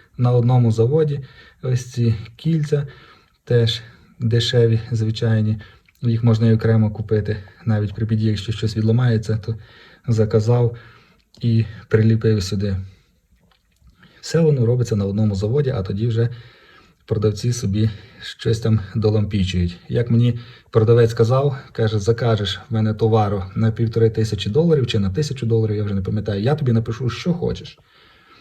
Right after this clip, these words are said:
Тому я не кажу назви цього спінінгу, тому що не факт, що через місяць, два, три він просто пропаде з продажів, і на його місце прийде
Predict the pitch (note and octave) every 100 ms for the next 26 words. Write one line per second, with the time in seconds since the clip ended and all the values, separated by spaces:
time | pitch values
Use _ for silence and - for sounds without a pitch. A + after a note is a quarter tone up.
0 | - - - G3+ A3 F#3 D3 C3 C3+ D#3
1 | D3+ - - B2 C#3 B2+ A#2 A2+ - -
2 | - - _ - C3+ A#2 - E3+ E3+ C3+
3 | C3 B2 A#2+ A#2+ A2+ G#2+ - C#3+ - A2+
4 | - A2 G#2 C3 - G#2+ G#2 B2 B2 A#2+
5 | B2+ B2+ - A2+ A2+ A2 A2 G#2+ G#2 -
6 | - - _ _ - A2+ A#2 A2 F#2 D3
7 | E3+ D3 B2+ C3 C3 - - _ _ -
8 | C3+ B2+ A#2 B2 - A#2+ A2+ A#2+ A#2